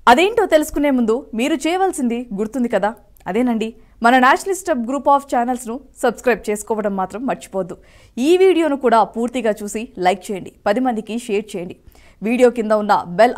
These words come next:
ఐకాన్పై క్లిక్ చేయండి. జాతీయవాద జర్నలిజాన్ని ప్రోత్సహించండి. కామెంట్ల రూపంలో మీ అభిప్రాయాలను మాతో పంచుకోండి. ఇక విషయంలోకి వెళ్తే, సుందర్ పిచాయ్ భారత పర్యటన, ప్రధానితో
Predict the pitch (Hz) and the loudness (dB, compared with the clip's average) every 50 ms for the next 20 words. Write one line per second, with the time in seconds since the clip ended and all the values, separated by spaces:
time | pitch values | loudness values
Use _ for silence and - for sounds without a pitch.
0 | 185 202 214 214 - 247 240 233 247 240 - - _ _ - 285 269 277 - 226 | 0 0 0 0 -2 -2 -2 -2 -2 -4 -6 -6 _ _ -8 -8 -6 -6 -6 -8
1 | 180 156 - - - _ _ _ _ _ - 190 185 254 320 359 339 330 320 285 | -8 -8 -10 -14 -20 _ _ _ _ _ -6 2 6 6 6 6 4 2 4 4
2 | 262 226 226 202 226 214 226 247 240 226 190 226 208 202 214 202 - - - - | 4 4 2 0 0 -2 0 0 0 0 0 0 0 0 0 -4 -6 -8 -6 -4
3 | 208 214 208 214 208 202 190 185 - 190 180 - - _ _ - 196 170 190 208 | -4 -4 -4 -6 -8 -8 -8 -10 -10 -12 -12 -14 -18 _ _ -6 -6 -4 -4 -4
4 | 214 240 220 214 220 226 226 247 262 202 - - - - - - 240 262 269 262 | -4 -2 -4 -2 -2 0 2 2 0 0 -2 -8 -20 -14 -4 0 0 0 4 4
5 | 233 220 262 302 240 - 294 262 233 214 208 220 240 240 247 _ - 185 190 196 | 4 4 4 0 0 0 0 0 0 0 -2 -2 -4 -6 -6 _ -8 -2 -2 -2
6 | 220 214 226 202 196 185 180 - - 190 180 185 - _ _ _ - - 277 233 | 0 -2 -4 -8 -8 -12 -12 -12 -10 -10 -10 -10 -12 _ _ _ -6 -2 2 2
7 | 370 339 349 320 403 440 403 381 370 - 302 277 269 254 262 247 240 285 285 - | 4 4 4 2 2 0 2 2 0 2 2 2 2 4 4 4 4 4 0 -4
8 | - - 370 359 370 381 370 - 269 - - 202 - - - - 202 185 208 214 | -2 0 0 4 4 4 2 2 -4 -4 -4 -6 -6 -6 -12 -12 -10 -8 -4 -2
9 | 269 285 294 277 262 220 - 214 202 240 262 254 247 233 226 214 220 240 - - | 0 0 2 0 0 0 2 0 2 2 0 0 0 -2 -4 -4 -4 -4 -8 -20
10 | _ _ _ - - 247 220 294 320 320 320 - 254 | _ _ _ 0 2 4 4 4 2 2 0 0 0